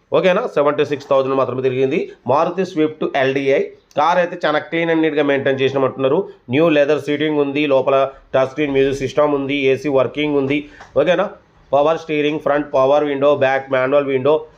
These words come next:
ఉమ్, ఏసీ వర్కింగ్ అంటున్నారు. టోటల్ కంపెనీ పెయింట్, నాన్ యాక్సిడెంట్, only front to back bumper ఒకటే టచ్ అప్స్ అయినాయి. టోటల్ కంపెనీ పెయింట్ అంటున్నారు. దీని ప్రైస్ వచ్చేసి ఒక లక్ష డెబ్బై రెండు వేలు చెప్తున్నారు. దాంట్లో నెగోషియబుల్ ఉందన్న, ఫైనల్ కాదు. ఒక లక్ష డెబ్బై రెండు వేలలో నెగోషియబుల్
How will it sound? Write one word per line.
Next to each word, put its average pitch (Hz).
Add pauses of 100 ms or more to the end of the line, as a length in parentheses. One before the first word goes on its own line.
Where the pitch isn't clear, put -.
(160)
ఉమ్, 135
ఏసీ 165 (760)
వర్కింగ్ 139
అంటున్నారు. 143
టోటల్ 139
కంపెనీ 143
పెయింట్, 139
నాన్ 131
యాక్సిడెంట్, 135 (220)
only 151
front 139
to 147
back 139
bumper 127
ఒకటే 131
టచ్ 180
అప్స్ 175
అయినాయి. 123
టోటల్ 151 (140)
కంపెనీ 139
పెయింట్ 131
అంటున్నారు. 135 (320)
దీని 185
ప్రైస్ 170
వచ్చేసి 165
ఒక 156
లక్ష 160 (100)
డెబ్బై 143
రెండు 139
వేలు 143
చెప్తున్నారు. 139
దాంట్లో 135
నెగోషియబుల్ 135
ఉందన్న, 127 (360)
ఫైనల్ 139
కాదు. 127
ఒక 127
లక్ష 123
డెబ్బై 127
రెండు 127
వేలలో 131
నెగోషియబుల్ 131